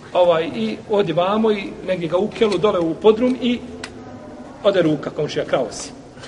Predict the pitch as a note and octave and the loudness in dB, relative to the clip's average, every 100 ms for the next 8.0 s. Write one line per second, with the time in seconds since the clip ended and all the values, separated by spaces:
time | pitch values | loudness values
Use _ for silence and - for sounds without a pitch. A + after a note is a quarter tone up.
0 | - D3 D#3 D3+ E3+ F3+ - - - - | -12 -6 -4 -2 -2 -4 -6 -10 -16 -18
1 | - - - - - - - B3 G#3+ - | -18 -20 -20 -20 -20 -20 2 6 6 2
2 | - F3+ G3+ - E3 F3 D3+ A#2 G2+ A2+ | 2 2 2 0 -2 0 0 -2 -6 -6
3 | D#3 - - - - - - - - - | -6 -6 -10 -18 -20 -20 -20 -20 -20 -20
4 | - - D3 D3 A3+ A3+ A#3+ A3+ - - | -20 -6 -4 0 0 0 -2 -2 -10 -16
5 | - - - - - C4 - A#3+ G3 F3 | -18 -18 -18 -20 4 4 6 4 4 4
6 | G#3+ G#3+ G#3+ - E3 - F3+ D3 C3 A#2 | 4 4 4 2 -2 0 2 4 4 2
7 | - - - - D#3 D#3+ C#3+ C#3 - | -8 -14 -16 -6 -2 -2 -2 -2 -2